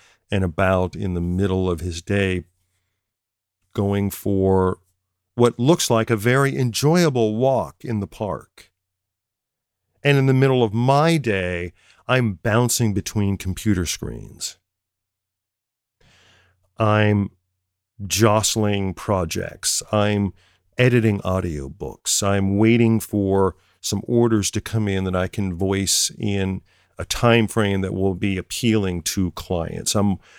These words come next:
watching a training video on another screen. I'm preparing for a four o'clock Zoom conference. And here's Tim traipsing along the Erie towpath,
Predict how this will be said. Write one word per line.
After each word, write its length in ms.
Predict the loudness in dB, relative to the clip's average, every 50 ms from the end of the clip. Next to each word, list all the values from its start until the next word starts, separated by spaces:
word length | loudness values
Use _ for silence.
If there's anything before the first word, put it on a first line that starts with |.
| -20 -20 _ -6
watching 800 | -2 2 4 6 6 4 4 2 0 2 2 2 2 0 -2 -4
a 80 | -6 -4
training 640 | -4 -4 0 2 4 4 4 4 4 2 2 2
video 540 | 2 2 2 2 2 2 2 0 0 0 0
on 220 | 0 0 0 -2 -2
another 560 | -2 -2 0 0 2 2 2 2 0 0 0
screen. 640 | -2 -4 -4 -4 -4 -4 -4 -4 -6 -6 -8 -6
I'm 300 | -2 0 0 0 0 -2 -4 -10 -20 -20 -20 -20 _ _ _ _ _ _ _
preparing 640 | -4 -4 -4 -4 -4 0 4 6 6 6 6 4 4 2
for 320 | 2 2 2 4 4 2
a 60 | 0
four 300 | -2 -2 0 2 2 2
o'clock 420 | 0 -2 -4 -4 -2 -2 -2 -4 -6
Zoom 460 | -6 -4 -2 0 0 2 0 0 -2
conference. 680 | -4 -6 -6 -8 -8 -8 -10 -10 -10 -8 -6 -6 -6 -4
And 160 | -6 -8 -10 -12 _ _ _ _ _ _ _ _ _ _ _ _
here's 320 | _ -2 -2 0 -2 -2 -4
Tim 340 | -2 0 2 2 2 2
traipsing 600 | 0 0 2 2 2 2 2 0 0 0 0 0 0
along 420 | 0 2 2 2 2 2 0 0
the 160 | -2 -2 0
Erie 260 | 0 0 0 0 -2 -4
towpath, 800 | -4 -2 0 0 0 0 0 -2 -4 -4 -4 -4 -6 -8 -12